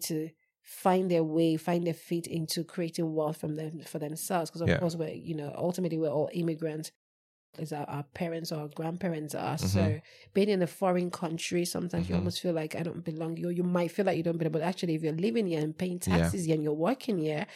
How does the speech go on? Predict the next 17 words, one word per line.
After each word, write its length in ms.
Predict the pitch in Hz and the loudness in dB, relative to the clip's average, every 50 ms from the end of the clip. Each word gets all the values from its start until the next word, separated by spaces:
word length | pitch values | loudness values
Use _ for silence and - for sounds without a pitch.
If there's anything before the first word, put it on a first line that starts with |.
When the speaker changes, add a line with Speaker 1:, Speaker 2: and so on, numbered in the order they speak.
| - - - | -16 -6 -2
Speaker 2:
Mm-hmm. 160 | - - 98 185 | 0 4 4 6
Speaker 1:
you 60 | 180 | 4
also 180 | 190 190 - | 4 4 2
need 160 | 190 190 185 180 | 2 2 2 0
to 200 | - - 175 - - _ | 0 -2 -4 -4 -4 _
own 280 | - 208 208 202 202 202 - | 6 6 8 8 6 4 2
a 80 | 185 | -2
piece 340 | 175 - - - - - - | -2 -2 -6 -6 -6 -2 -2
of 120 | 170 165 - | -4 -4 -2
the 100 | 165 165 | -6 -4
land. 400 | 165 143 135 175 214 247 - - - - - - - - - _ _ - - | -4 -2 -2 -2 -4 -4 -6 -10 -14 -16 -18 -20 -20 -20 -20 _ _ -6 2
Speaker 2:
I 140 | 85 82 82 | 4 6 6
agree. 400 | 82 78 85 87 104 135 156 151 | 8 8 10 12 12 12 12 12
Speaker 1:
Which 240 | 131 120 175 - | 12 12 10 6
is 100 | - - | 4 2
what 100 | - - - | 2 8 10
Speaker 2:
Definitely 320 | 95 104 104 - 101 98 | 10 10 10 10 12 12